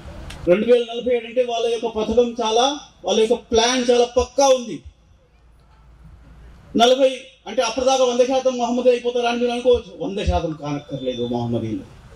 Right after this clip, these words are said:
నలభై శాతం అయితే చాలు, మనం ఇక్కడ ఉండలేము. నలభై శాతం అయితే చాలు, ఈ దేశం ఇస్లాం అయిపోతుంది. గుర్తుపెట్టుకోండి. ఎందుకంటే ఇవాళ బంగ్లాదేశ్లో మూడు కోట్ల మంది హిందువులు ఉన్నారు.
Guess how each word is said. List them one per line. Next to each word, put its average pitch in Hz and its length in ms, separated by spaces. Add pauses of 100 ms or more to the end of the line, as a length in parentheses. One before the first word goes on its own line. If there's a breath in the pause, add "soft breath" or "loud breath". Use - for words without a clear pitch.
(380)
నలభై 147 580
శాతం - 320
అయితే 131 340
చాలు, 226 420 (560)
మనం 123 180
ఇక్కడ 113 260
ఉండలేము. 107 420 (1900)
నలభై 269 340
శాతం 277 300
అయితే 277 260
చాలు, 277 180
ఈ 269 100
దేశం 277 300
ఇస్లాం 285 300
అయిపోతుంది. 277 680 (1000)
గుర్తుపెట్టుకోండి. 208 680
ఎందుకంటే 220 320
ఇవాళ 202 160
బంగ్లాదేశ్లో 202 640
మూడు 190 280
కోట్ల 190 300
మంది 160 200
హిందువులు 147 320
ఉన్నారు. 117 300